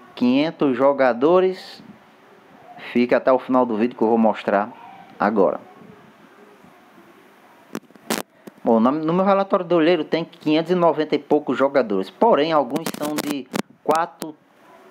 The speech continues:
três, dois e uma estrelas. São jogadores que eu não vou usar mesmo, né? A não ser no exemplo anterior que eu falei, pra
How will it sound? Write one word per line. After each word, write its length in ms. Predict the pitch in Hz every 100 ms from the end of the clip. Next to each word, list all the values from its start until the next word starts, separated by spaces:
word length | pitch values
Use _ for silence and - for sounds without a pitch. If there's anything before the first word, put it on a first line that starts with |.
| - -
três, 380 | 143 165 151 123
dois 400 | 127 160 160 165
e 60 |
uma 180 | 151 147
estrelas. 500 | 196 - 131 104 98 - - -
São 360 | - - 139 143
jogadores 460 | 147 156 143 147 - -
que 100 | 151
eu 100 | 147
não 140 | 147
vou 180 | 139 156
usar 300 | 127 127 151
mesmo, 460 | 131 120 113 110
né? 200 | 110 135 165 - - _ - - _
A 60 | 110
não 120 | 127
ser 220 | 131 156
no 100 | 165
exemplo 540 | 151 147 151 143 131 - - - - - _ -
anterior 380 | 120 120 135 135
que 80 | 139
eu 40 |
falei, 360 | - 117 123 147
pra 300 | - 135